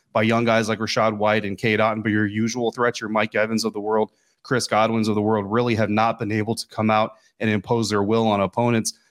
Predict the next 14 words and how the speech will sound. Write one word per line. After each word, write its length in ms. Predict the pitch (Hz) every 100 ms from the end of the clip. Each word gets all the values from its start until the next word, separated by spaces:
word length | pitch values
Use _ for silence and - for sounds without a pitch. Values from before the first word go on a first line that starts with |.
| _
And 360 | 110 110 107 104
even 340 | 151 143 139 127
in 140 | 127
those 180 | 127 120
short 360 | - 135 135 - _
bursts 260 | 123 139 139
of 80 | 123
energy 480 | 123 135 135 139
and, 160 | 123 113
and 200 | 113 107
comeback 340 | - 131 123 113
wins 240 | 123 120
over 140 | 120
the, 280 | 117 110 104